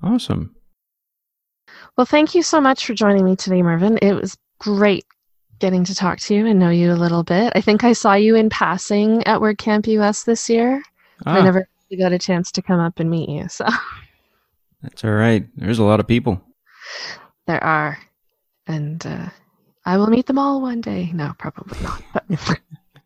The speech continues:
Speaker 1: Well, it's been a lot of fun. Uh, I really appreciate you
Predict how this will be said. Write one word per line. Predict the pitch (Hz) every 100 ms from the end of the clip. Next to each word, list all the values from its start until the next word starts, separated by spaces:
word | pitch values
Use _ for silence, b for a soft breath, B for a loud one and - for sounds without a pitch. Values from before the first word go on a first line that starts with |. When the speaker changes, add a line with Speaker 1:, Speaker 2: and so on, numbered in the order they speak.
| - B B B
Speaker 1:
Well, | 110 110
it's | 104
been | 117 113
a |
lot | 107 110
of | 139
fun. | - 120 139 - -
Uh, | 92 90 -
I | 104
really | 101 107 104
appreciate | 98 - 110 - 110 101 -
you | 104 98 98